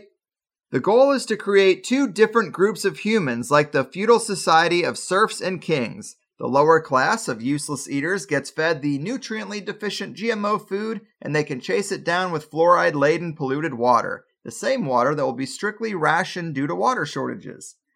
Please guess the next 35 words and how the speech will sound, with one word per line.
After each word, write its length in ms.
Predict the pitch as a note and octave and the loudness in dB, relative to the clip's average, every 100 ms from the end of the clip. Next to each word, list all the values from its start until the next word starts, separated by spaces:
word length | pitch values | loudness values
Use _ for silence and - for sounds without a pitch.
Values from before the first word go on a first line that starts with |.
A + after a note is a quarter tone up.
| _ - | _ -2
They 80 | C#3+ | 2
will 100 | D#3 | 2
be 140 | D#3 | 2
forced 360 | D3 - A#3 A#3 | -2 2 2 0
to 60 | G3+ | -4
live 200 | F#3+ E3+ | -4 -4
in 140 | D3+ | -8
three 200 | F3 A3 | -8 -6
hundred 280 | G#3+ G3+ E3+ | -6 -6 -8
square 340 | - F3+ F3+ | -4 0 0
foot 200 | F#3 E3+ | 0 0
micro 460 | C#3+ E3 A3 F3 C3 | 0 -2 -2 0 0
apartments 600 | - A2+ G#2+ A2+ B2+ B2 | 2 0 0 -2 -8 -8
inside 420 | C#3 C#3+ C#3+ C#3 | -8 -4 -4 -4
high-density 720 | C3 D#3+ F#3+ F3 F3 D#3 C#3+ | -2 -2 0 -2 -4 -6 -6
cities 580 | C3 - A3+ A#2+ A#2 - _ _ | -4 0 0 0 -8 -12 _ _
in 100 | B2+ | -2
order 220 | D#3 G3+ | 2 2
to 80 | G3+ | 0
combat 480 | F#3+ C3+ C#3 C3+ C#3 | -2 -2 0 -2 -2
global 340 | A#2+ A#2+ C#3 | -2 -2 -2
warming, 500 | E3+ B3 E3+ F2 - - _ _ | 0 0 0 -4 -12 -20 _ _
and 120 | A2+ | -6
their 120 | A#2 | -4
carbon 380 | A2+ C3+ D#3 E3+ | -2 0 2 0
footprint 480 | D3+ G3 G3 G3+ E3 | -2 -4 -2 -4 -2
will 120 | C#3+ | -4
be 100 | C3+ | -4
monitored 560 | B2 D3 F#3 F3+ F#3 F3 | 0 0 0 0 -2 -2
and 200 | B2 A#2+ | -6 -6
taxed 400 | D3+ D#3+ F3 - | 0 0 0 -6
through 100 | B2+ | -14
the 100 | - | -14
smart 400 | - D#3 F#3 - | -4 2 2 2
grid 340 | E3+ E3+ E3 | 2 2 2